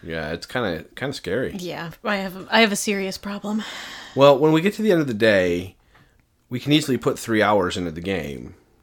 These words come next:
Speaker 1: Just
Speaker 2: Mm.
Speaker 1: sitting and mindlessly going through and doing stuff, and after a while you're like, "Oh, it's time to go to bed."
Speaker 2: It is a very mindless game, and it's like, you know, we make it to fifteen minutes before we usually head upstairs, and it's like, "Oh, I can play one more day," and then you get sucked into playing, like, two more days. And
Speaker 1: You get
Speaker 2: it's
Speaker 1: into a pattern.
Speaker 2: Yep.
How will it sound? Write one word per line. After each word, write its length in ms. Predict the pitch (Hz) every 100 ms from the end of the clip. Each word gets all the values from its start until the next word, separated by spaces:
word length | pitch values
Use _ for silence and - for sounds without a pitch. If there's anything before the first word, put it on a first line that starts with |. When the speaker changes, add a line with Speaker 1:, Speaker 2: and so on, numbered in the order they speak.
| _ -
Speaker 1:
Just 160 | -
Speaker 2:
Mm. 40 | 196
Speaker 1:
sitting 240 | 127 120
and 140 | 110 104
mindlessly 480 | 101 107 104 -
going 300 | 101 104 101
through 220 | - 101 98
and 120 | 90
doing 300 | 110 123 98
stuff, 200 | - -
and 80 | 107
after 200 | 104 107
a 40 |
while 120 | 107
you're 80 | 104
like, 120 | 95 -
"Oh, 160 | 120
it's 120 | 92 -
time 160 | 101
to 60 | 101
go 100 | 92
to 40 | 85
bed." 420 | 95 98 78 76
Speaker 2:
It 120 | 247
is 140 | 233 220
a 60 |
very 220 | 208 214 208
mindless 420 | 202 202 190 185
game, 600 | 190 190 190 190 190 202
and 160 | 214 202
it's 180 | 196 -
like, 380 | 196 196 185 -
you 160 | 208
know, 200 | 196 190
we 140 | 190 202
make 220 | 196 185
it 220 | 190 -
to 200 | - 185
fifteen 440 | 180 208 - 208 185
minutes 260 | 185 170
before 320 | - 185 202 202
we 120 | 196
usually 300 | 202 185 190
head 140 | 185 190
upstairs, 420 | - - 202 202
and 60 | 208
it's 60 |
like, 120 | 247 247
"Oh, 60 | 427
I 80 | 311
can 140 | 285
play 180 | 262 196
one 160 | 190 185
more 200 | 185 180
day," 320 | 180 202 208
and 120 | 202
then 120 | 190 180
you 80 |
get 180 | 170 160
sucked 220 | - 165
into 160 | 170 165
playing, 320 | - 160 180
like, 180 | 220 233
two 120 | -
more 160 | 311 170
days. 420 | 143 131 135 -
And 120 | -
Speaker 1:
You 60 | 151
get 80 | 170
Speaker 2:
it's 80 | 190
Speaker 1:
into 180 | 180 160
a 60 |
pattern. 480 | 101 - 90 80 67
Speaker 2:
Yep. 440 | 180 190 196 208